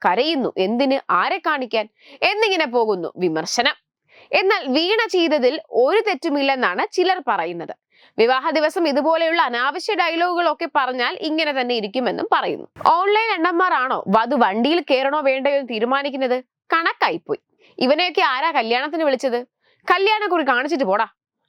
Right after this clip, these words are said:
ആ കൊച്ചിന് അഹങ്കാരമുണ്ടോ? ഇതൊന്നും അറിയില്ലേ? വിവാഹം കഴിഞ്ഞു പോകുന്ന, നേരത്തെ കരയുന്ന ഒരു പെണ്ണിനോട് "കാറിൽ കയറിയിട്ട് കരഞ്ഞോ?" എന്ന് പറയുമ്പോൾ ആ കുട്ടിയുടെ ആരുമാവില്ല. ആരെങ്കിലുമൊക്കെ പറയുന്നത് അനുസരിക്കുന്ന കാലമൊക്കെ പോയി.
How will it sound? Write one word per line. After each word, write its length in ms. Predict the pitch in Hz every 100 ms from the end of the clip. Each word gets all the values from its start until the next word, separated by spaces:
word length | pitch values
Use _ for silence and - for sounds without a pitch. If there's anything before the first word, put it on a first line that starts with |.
| -
ആ 100 | 285 415
കൊച്ചിന് 380 | 330 - 285 247
അഹങ്കാരമുണ്ടോ? 800 | 202 226 285 330 359 277 220 220 - - _ _ _
ഇതൊന്നും 460 | - 415 339 302 285
അറിയില്ലേ? 440 | 196 262 311 233 - _ 202
വിവാഹം 440 | 226 254 269 403
കഴിഞ്ഞു 300 | 370 359 349
പോകുന്ന, 360 | 302 294 311 311
നേരത്തെ 420 | 262 247 269 370
കരയുന്ന 420 | 349 277 285 277
ഒരു 160 | 285 262
പെണ്ണിനോട് 540 | 269 220 247 294 196 240 - _ _
"കാറിൽ 400 | 392 381 415 466
കയറിയിട്ട് 340 | 370 415 403 302
കരഞ്ഞോ?" 400 | 339 320 320 370
എന്ന് 200 | 330 302
പറയുമ്പോൾ 500 | 294 269 269 269 254 -
ആ 200 | 254 359
കുട്ടിയുടെ 460 | 403 294 330 277 269 -
ആരുമാവില്ല. 720 | 214 247 220 175 165 147 - _ _ _ _
ആരെങ്കിലുമൊക്കെ 680 | 196 214 247 277 349 339 294 339
പറയുന്നത് 380 | 294 285 311 285
അനുസരിക്കുന്ന 640 | 254 262 339 311 330 285
കാലമൊക്കെ 560 | 311 247 262 294 220 262
പോയി. 300 | 220 185